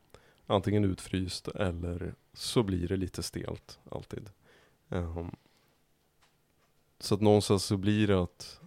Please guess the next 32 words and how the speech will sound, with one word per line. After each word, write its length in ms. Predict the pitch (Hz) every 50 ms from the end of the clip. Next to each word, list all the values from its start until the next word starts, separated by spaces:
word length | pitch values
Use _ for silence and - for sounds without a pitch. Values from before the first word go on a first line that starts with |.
| - _ _ _ _
om 220 | - - 101 95 92
det 200 | 95 - - 107
är 340 | 104 101 98 95 90 87 85 - - _ _ _ _ _ _ _ _ _ _ _ _ _ _
att 180 | - 92 - -
man 160 | 90 87 87
befunnit 480 | 82 87 - - 90 87 87 85 82 -
sig 220 | - 87 80 82
i 160 | 85 85 82
ett 120 | 80 80 -
sånt 280 | - 87 87 82 -
läge 400 | - 87 82 78 85 87 82 87 - - _ _ _ _ _ _ _ _
många 340 | - 117 98 90 85 87 90
år, 420 | - 143 139 - - - - 104 - _ _ _ _ _ _ _ _ _ _ _
där 180 | - 107 107 95
det 80 | 92
blir 320 | 92 95 98 98 95 95 87
att 140 | 87 - -
man 100 | 85 87
känner 400 | - - 90 87 85 87 87 90
att 80 | -
man 140 | 87 87 90
måste 580 | 90 90 - - - - 85 82 82 82 87 87 - _ _ _
hela 360 | - - 120 104 90 87 87
tiden 220 | - 90 85 85
tänka 340 | 82 92 85 80 80 - 82
på 160 | - - 80
hur 120 | 82 87 82
man 160 | 82 82 82
rör 200 | 85 87 87 85
sig, 260 | - - - 78 90
hur 120 | 85 85
man, 260 | 90 90 90 90 90